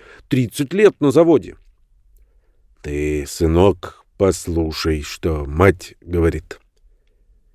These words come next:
Но юный Рома отказывался слушать. Ему было немыслимо даже представить себя на месте рабочего за станком, пусть и Ч П У.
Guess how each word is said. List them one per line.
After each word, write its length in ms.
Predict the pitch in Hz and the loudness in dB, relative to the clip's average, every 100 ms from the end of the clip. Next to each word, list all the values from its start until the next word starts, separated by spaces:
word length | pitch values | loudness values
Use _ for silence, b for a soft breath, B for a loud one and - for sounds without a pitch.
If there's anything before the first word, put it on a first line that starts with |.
| _ _ - | _ _ -10
Но 220 | 98 123 | 0 2
юный 440 | 131 208 233 226 233 | 2 0 -2 0 0
Рома 360 | 240 226 196 | 2 2 2
отказывался 800 | - - 117 120 101 101 95 98 | 2 -2 2 4 2 -2 -6 -10
слушать. 480 | - 95 87 92 82 | -8 -8 -6 -10 -6
Ему 220 | 131 196 | -6 -4
было 340 | 175 190 185 170 | -2 0 2 2
немыслимо 680 | 156 151 196 - 143 131 | 2 0 -2 -2 -2 0
даже 280 | 110 139 139 | 2 2 2
представить 600 | - 104 - 131 151 117 | -4 -8 -4 0 0 -2
себя 300 | - 92 123 | -6 0 0
на 80 | 104 | 0
месте 380 | 85 107 - 90 | -4 -6 -6 -6
рабочего 540 | 80 82 120 - 95 | -4 -4 -4 -4 -6
за 120 | 87 | -6
станком, 720 | 85 90 80 - 139 185 135 - | -8 -10 -10 -2 6 6 6 0
пусть 340 | 143 - - | -2 -2 -8
и 160 | 107 - | -14 -10
Ч 260 | - 92 | -4 -4
П 340 | - 85 73 - - | -4 -8 -8 -10 -14
У. 200 | - | -14